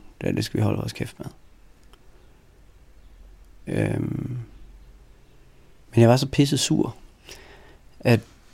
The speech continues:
øhm, det var mig, der sladrede. Altså, det var mig, der ringede til en, som vi begge to godt ved, hvem er, og som jeg også ved var med den aften,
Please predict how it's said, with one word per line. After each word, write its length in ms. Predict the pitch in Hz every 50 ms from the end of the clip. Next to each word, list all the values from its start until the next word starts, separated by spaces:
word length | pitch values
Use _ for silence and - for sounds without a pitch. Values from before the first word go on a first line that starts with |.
| - - - -
øhm, 520 | 113 110 107 110 107 107 107 104 104 104 98 - - - - - - - - - - - - - - - - -
det 80 | - 110
var 60 | 110
mig, 240 | 107 104 117 131 139
der 60 | 139
sladrede. 400 | 120 - 113 117 120 139 135 117 - - - - - - - - - - - - - - - - - - - - - - - - -
Altså, 220 | 120 113 104 110 107 - - - - - - - - - - - - - - - - - - - - -
det 60 | - -
var 80 | 110
mig, 220 | 107 104 117 143 147
der 100 | 143 113
ringede 480 | 110 113 123 123 127 131 131 131 131 131 - - -
til 280 | - - - 113 104 101 - - - - - - - - - - - - - - -
en, 160 | - 120 113 104
som 140 | 107 107
vi 60 | 104 101
begge 200 | 104 107 104 104
to 180 | - - 107
godt 280 | 104 110 107 104 - -
ved, 120 | 110 104
hvem 200 | - - 101 101
er, 120 | 101 98 107 107 - - - - - - - - - - - - - - - - - - - - - - -
og 100 | - -
som 100 | 95 104
jeg 80 | 101 98
også 180 | 101 101 104 -
ved 140 | - 92
var 100 | - 98
med 160 | 101 101 101 101
den 180 | - - -
aften, 440 | 104 101 104 - - - - - 107